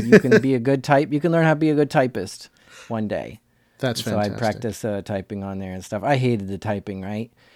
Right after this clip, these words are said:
Speaker 1: But, um, yeah, I, fast forward to the internet, right? We got A O L at some point, and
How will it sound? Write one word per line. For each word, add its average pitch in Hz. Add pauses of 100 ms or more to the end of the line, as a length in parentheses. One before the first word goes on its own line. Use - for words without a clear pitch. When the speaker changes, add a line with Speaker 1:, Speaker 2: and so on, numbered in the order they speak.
(140)
Speaker 1:
But, 160
um, 147 (320)
yeah, 196
I, 156
fast 170
forward 185
to 143
the 156
internet, 123
right? 131
We 143
got 139
A 131
O 131
L 127
at 123
some 120
point, 120 (260)
and 123